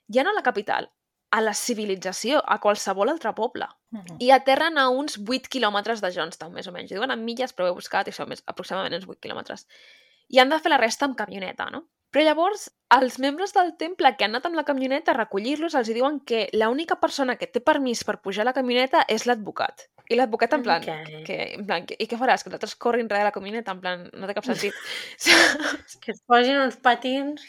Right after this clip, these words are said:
Speaker 3: i
Speaker 1: Ah, vull dir,
Speaker 3: s'agafin.
Speaker 1: no té cap sentit. I, i es, es discuteixen i tal, però l'advocat diu, "No, no, el congressista ve amb mi,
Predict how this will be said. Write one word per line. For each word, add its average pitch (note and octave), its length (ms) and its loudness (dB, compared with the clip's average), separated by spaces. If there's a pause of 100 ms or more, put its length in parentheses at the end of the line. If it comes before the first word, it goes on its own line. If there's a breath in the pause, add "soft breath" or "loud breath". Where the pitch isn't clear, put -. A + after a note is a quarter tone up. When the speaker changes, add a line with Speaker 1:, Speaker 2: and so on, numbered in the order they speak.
(100)
Speaker 3:
i A3 40 -14
Speaker 1:
Ah, - 20 -12
vull G3+ 480 -2
dir, F#3 260 -8
Speaker 3:
s'agafin. - 0 - (600 loud breath)
Speaker 1:
no A3 120 -8
té B3+ 100 0
cap A3+ 120 4
sentit. A3+ 400 -8 (180)
I, A#3+ 300 2 (260)
i G#3 60 2
es, G#3 220 2
es - 160 -10
discuteixen A3+ 500 -4
i G#3+ 100 -8
tal, A3 300 0
però F#3+ 160 -2
l'advocat F3+ 440 -2
diu, E3 120 -8
"No, F#3+ 100 -2
no, F3+ 240 -6
el F#3+ 80 -8
congressista G#3 560 -6
ve A3 80 -6
amb G3 160 -4
mi, D#4 300 -12